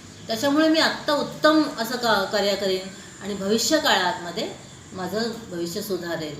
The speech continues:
ही कर्माची वृत्ती झाली, म्हणजे मग दोन्हीकडे आपण समान राहिलो.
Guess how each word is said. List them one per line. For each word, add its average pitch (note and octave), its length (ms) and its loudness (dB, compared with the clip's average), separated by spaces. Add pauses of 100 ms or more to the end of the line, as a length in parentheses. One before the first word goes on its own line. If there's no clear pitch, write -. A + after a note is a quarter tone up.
(420)
ही C4+ 60 -8
कर्माची G#3+ 460 0
वृत्ती F3+ 300 -2
झाली, D#3+ 260 -6 (640)
म्हणजे C4 200 -2
मग D#4 100 4
दोन्हीकडे C#4 440 2
आपण C4+ 200 2
समान G#3+ 360 0
राहिलो. D3+ 260 -4